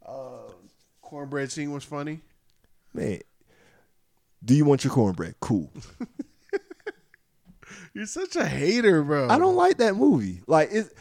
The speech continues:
Speaker 2: dog, I, yeah, it's, it's,
Speaker 1: You're
Speaker 2: it's
Speaker 1: such a hater.
Speaker 2: there. I'll, I'll give it this. There's probably mo-, there's probably, like, maybe five funny scenes in the, uh,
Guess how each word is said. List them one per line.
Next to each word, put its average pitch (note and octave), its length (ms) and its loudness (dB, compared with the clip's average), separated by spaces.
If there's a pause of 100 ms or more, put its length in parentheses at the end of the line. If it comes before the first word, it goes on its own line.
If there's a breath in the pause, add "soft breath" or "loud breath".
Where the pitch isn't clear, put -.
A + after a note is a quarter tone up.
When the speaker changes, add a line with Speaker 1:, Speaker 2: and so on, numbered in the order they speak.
(300 soft breath)
Speaker 2:
dog, F#3 360 8 (200)
I, D#3+ 240 6 (600)
yeah, A#2+ 220 2 (100)
it's, F3 200 4
it's, E3+ 380 -2
Speaker 1:
You're D#3 80 4
Speaker 2:
it's F#3+ 160 0
Speaker 1:
such - 20 -12
a A#2+ 140 -4
hater. A2+ 520 -8 (360)
Speaker 2:
there. F#3 280 6 (880 soft breath)
I'll, G3 240 6
I'll F3 160 6
give D3 200 2
it A2 80 -8
this. G#2 160 -2
There's F3+ 240 8
probably B2+ 320 2
mo-, A#2 340 -6
there's D#3 220 4
probably, B2+ 360 2
like, G2+ 260 -2
maybe G#2 260 -4
five G#2 540 -6 (540)
funny G#2+ 240 -2
scenes F#2 380 -12
in E2+ 80 -16
the, E2+ 60 -14 (280)
uh, F#2+ 180 -6